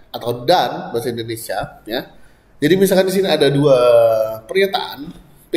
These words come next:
dan Q, misalnya ber-, dua-duanya mengatakan, oh, saya misalkan ya, seperti ini ya, saya dan, eh, Budi lah misalkan. Saya bi-, berkata benar, si Budi berkata benar. Jadi konklusinya adalah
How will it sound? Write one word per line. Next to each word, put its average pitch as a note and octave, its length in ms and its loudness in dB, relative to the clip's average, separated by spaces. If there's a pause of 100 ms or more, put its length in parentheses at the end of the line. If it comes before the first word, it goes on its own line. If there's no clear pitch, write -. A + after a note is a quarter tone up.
dan A#2 240 -2
Q, A#2 240 -4
misalnya B2+ 320 -2
ber-, B2 600 -2 (280)
dua-duanya D3 560 4
mengatakan, D3 640 -2 (240)
oh, C#3+ 240 -6 (240)
saya E3+ 480 4
misalkan D3 320 2
ya, B2 160 0
seperti B2 400 -8
ini G#2+ 80 -8
ya, G#2+ 100 -10 (240)
saya B2 400 0 (140)
dan, A#2+ 480 -2 (400)
eh, A2 760 0 (120)
Budi B2+ 300 0
lah G#2+ 240 0
misalkan. - 420 -10 (1000)
Saya E3+ 320 0
bi-, D3+ 160 0 (240)
berkata D3 340 0
benar, A#2 460 -6 (240)
si D#3 240 -6
Budi C#3 320 -4
berkata A#2 400 -2
benar. G2+ 400 -8 (480)
Jadi D#3+ 240 0
konklusinya C3 800 -2
adalah A#2 560 -4